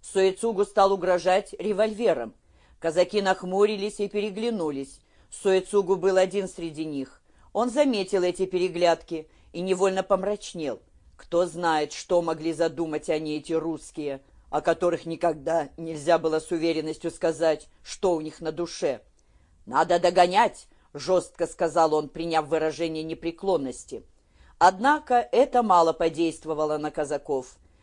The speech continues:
Один из них сказал, махнув рукой: «Догоняй сам! Там тайга! Там партизаны, большевики!» «Тайга,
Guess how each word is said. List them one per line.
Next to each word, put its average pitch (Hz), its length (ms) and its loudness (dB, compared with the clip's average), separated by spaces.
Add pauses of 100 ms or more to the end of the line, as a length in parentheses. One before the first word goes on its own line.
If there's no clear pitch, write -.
(160)
Один 214 320 4
из 269 160 -2
них 269 240 0
сказал, 196 500 4
махнув 165 480 -4
рукой: 151 460 -2 (380)
«Догоняй 214 580 4
сам! 170 540 4 (100)
Там 247 240 8
тайга! 170 600 4 (260)
Там 202 200 6
партизаны, 202 720 4
большевики!» 185 800 -2 (840)
«Тайга, 147 640 4